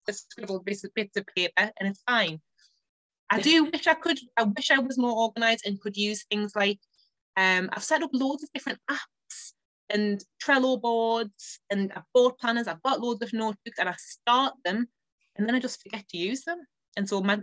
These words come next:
Speaker 1: strangely, they don't work 'cause you don't use them. Funny that.
Speaker 2: And do you know what else, Amy? It's like, you are a super successful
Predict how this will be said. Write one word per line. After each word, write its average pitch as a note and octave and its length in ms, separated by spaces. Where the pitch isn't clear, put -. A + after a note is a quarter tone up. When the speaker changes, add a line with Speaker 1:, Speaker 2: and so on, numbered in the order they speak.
Speaker 1:
strangely, G#3 500
they E3 80
don't E3 180
work F3+ 220
'cause - 120
you G3 60
don't F#3+ 160
use G3 200
them. G3+ 180
Funny A3 160
that. F3+ 160
Speaker 2:
And G#3+ 120
do A#3 80
you A#3+ 40
know A#3 100
what A#3 160
else, B3+ 260
Amy? G3+ 300
It's F3 200
like, D#3+ 340
you G3 380
are F3 360
a E3+ 260
super F#3 400
successful D#3+ 800